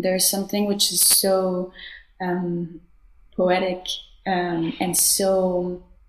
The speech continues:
intentional also with waking up with the sun.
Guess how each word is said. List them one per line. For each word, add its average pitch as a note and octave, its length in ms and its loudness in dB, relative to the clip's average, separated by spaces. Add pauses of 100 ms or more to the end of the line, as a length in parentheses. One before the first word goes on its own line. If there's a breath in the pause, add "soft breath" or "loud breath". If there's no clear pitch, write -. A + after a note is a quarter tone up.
(140)
intentional F#3 680 4
also F3+ 520 2
with E3+ 180 0
waking F3+ 320 -4
up F#3 160 -6
with F3+ 120 -4
the E3+ 100 -6
sun. G#3 640 4